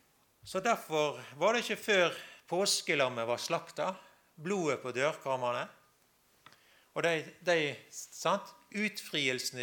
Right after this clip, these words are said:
fra Egypten og farao og hele, alle de bånd og, og trellekårene der, den utfrielse der, at Herren han har gjort seg et folk på den måten der da, da trer den sabbaten inn.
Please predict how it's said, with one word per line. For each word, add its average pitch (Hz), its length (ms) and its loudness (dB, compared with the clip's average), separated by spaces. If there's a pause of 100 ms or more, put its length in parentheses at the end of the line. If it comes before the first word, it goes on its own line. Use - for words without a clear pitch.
(140)
fra 135 160 2
Egypten 147 560 -6
og 135 80 0
farao 151 560 4
og 127 100 4
hele, 151 360 2 (500)
alle 160 160 4
de 151 80 6 (100)
bånd 170 380 2 (180)
og, 127 460 2
og 127 160 -2
trellekårene 147 800 4
der, 170 240 2 (160)
den 165 320 4
utfrielse 143 720 -2
der, 170 260 4
at 147 240 -2
Herren 160 240 2
han 147 160 2
har 143 80 2
gjort 151 220 -2
seg 143 100 2
et 135 160 -2
folk 165 400 0 (800)
på - 80 6
den 156 100 6
måten 147 300 0
der 131 240 8
da, 147 80 6 (1200)
da 170 180 0 (220)
trer 113 240 0
den 120 300 0 (180)
sabbaten 101 840 0 (340)
inn. 107 220 -8